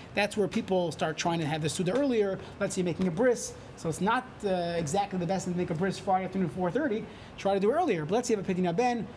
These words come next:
where there's different shittas how to count the days. So maybe it's gonna,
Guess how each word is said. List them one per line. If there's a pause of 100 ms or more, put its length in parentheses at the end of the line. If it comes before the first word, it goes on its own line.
(120)
where
there's
different
shittas
how
to
count (300)
the
days.
So
maybe
it's
gonna,